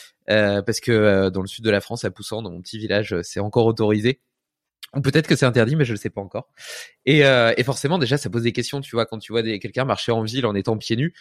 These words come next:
euh, il y a, il y a des gens parfois qui m'interpellent en me disant, « Ah, mais vous marchez pieds nus, vous avez pas mal aux pieds, et cetera, attention au verre, et cetera. »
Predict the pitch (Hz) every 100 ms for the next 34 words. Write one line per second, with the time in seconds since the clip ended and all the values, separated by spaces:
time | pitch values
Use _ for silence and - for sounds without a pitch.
0 | _ _ 92 104 101 101 95 101 104 139
1 | 123 - 131 120 117 156 - 131 110 110
2 | 123 240 294 285 143 143 135 151 - -
3 | 165 180 202 202 139 131 131 139 147 139
4 | 139 160 175 170 _ 156 151 165 - 143
5 | - 131 127 147 156 131 127